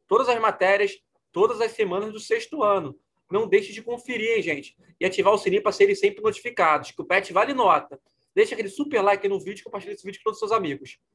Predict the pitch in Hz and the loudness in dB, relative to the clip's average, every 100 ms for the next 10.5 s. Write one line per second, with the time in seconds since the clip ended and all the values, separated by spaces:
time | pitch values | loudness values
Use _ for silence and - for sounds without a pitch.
0 | _ - 180 208 208 196 208 208 220 220 | _ 2 4 6 2 0 -4 -2 0 0
1 | 202 165 139 - _ _ 302 311 294 240 | 0 0 -2 -6 _ _ -2 2 2 4
2 | 233 226 208 - 226 226 160 143 - - | 4 4 -4 -4 -6 -4 -2 0 0 0
3 | 196 214 - - 208 220 226 - 214 214 | 2 2 0 -4 0 0 0 -10 -10 0
4 | 165 156 180 285 - - - - _ _ | 4 4 4 0 -8 -14 -14 -18 _ _
5 | _ _ _ _ _ 277 294 277 - 247 | _ _ _ _ _ 4 6 4 0 -8
6 | 254 220 240 262 185 165 196 147 113 _ | -8 -8 4 4 6 4 4 2 -6 _
7 | _ _ 139 139 156 170 247 226 247 240 | _ _ -6 0 2 4 2 2 0 0
8 | 247 - 233 - 226 180 147 156 190 240 | -6 -8 -8 -6 -2 -2 -2 0 4 6
9 | 156 151 202 180 226 196 214 220 226 214 | 4 0 -4 -2 -2 -4 -8 -6 -8 -4
10 | 214 208 - 156 131 | -2 -4 -2 -6 -6